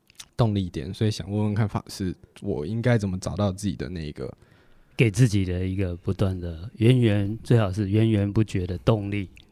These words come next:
Speaker 1: 对。
Speaker 2: 动能。
Speaker 1: 对，最，
Speaker 2: <laughs>
Speaker 1: 最好是比如说我被一个邪恶企业的老板
Speaker 2: 哎。
Speaker 1: 把我的家人都残害，然后我就为了赶上他，我努力赚钱的那种动力，这样。
Speaker 2: <laughs> 对，那也是一种契机嘛。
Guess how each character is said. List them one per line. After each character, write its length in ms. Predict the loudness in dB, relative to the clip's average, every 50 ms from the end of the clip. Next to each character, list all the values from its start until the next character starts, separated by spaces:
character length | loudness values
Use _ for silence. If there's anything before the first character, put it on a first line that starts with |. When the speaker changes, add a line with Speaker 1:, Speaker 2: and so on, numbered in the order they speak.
| _
Speaker 1:
对。 120 | 2 2 4
Speaker 2:
动 160 | 4 2 0
能。 200 | -4 -6 -10 -14 -16 -20 -20 -20 -20 -20 -14 -2 2 4
Speaker 1:
对， 160 | 4 6 6 6 6
最， 180 | 6 4 4 2 0
Speaker 2:
<laughs> 40 |
Speaker 1:
最 180 | 0 2 2 4
好 160 | 4 4 4
是 240 | 4 4 4 4 4
比 140 | 6 6 6
如 100 | 6 6
说 140 | 6 4 4
我 80 | 4
被 240 | 4 4 4 4 4
一 60 | 6
个 120 | 6 4 4
邪 300 | 2 2 4 4 6 6
恶 160 | 6 4 4
企 240 | 2 4 4 6 6
业 160 | 8 6 6
的 140 | 6 6 6
老 180 | 6 6 4
板 260 | 4 4 2 2 2 0 -6 -12 -20 -16 -14
Speaker 2:
哎。 120 | -14 -14 -14 -2 2
Speaker 1:
把 120 | 4 4
我 160 | 6 6 6
的 140 | 6 6 4
家 240 | 6 6 6 6 6
人 160 | 6 6 6
都 140 | 6 6 4
残 280 | 4 2 -2 -2 -2 0
害， 220 | 2 2 2 4
然 160 | 4 2 2
后 80 | 4 4
我 80 | 6
就 100 | 6 6
为 200 | 6 8 6 6
了 120 | 6 4 2
赶 220 | 2 0 -2 2
上 180 | 4 4 4 4 4
他， 160 | 4 4 6
我 100 | 6 6
努 200 | 6 6 6 6
力 80 | 4 4
赚 500 | 4 2 0 2 4 4 4 4 6 6
钱 180 | 6 6 6
的 400 | 6 6 4 4 4 4 4 4
那 260 | 4 6 6 6 6 6
种 560 | 6 6 6 6 6 6 4 4 6 6 6
动 140 | 6 6 6
力， 320 | 6 8 8 8 8 8
这 100 | 6 6
样。 20 |
Speaker 2:
<laughs> 0 | 6
对， 140 | 8 8 8
那 100 | 8 8
也 160 | 8 6 6
是 100 | 6 6
一 60 | 6
种 180 | 6 4 4 2
契 320 | 0 2 6 6 6 6
机 320 | 4 2 2 4 6 6
嘛。 140 | 6 6 6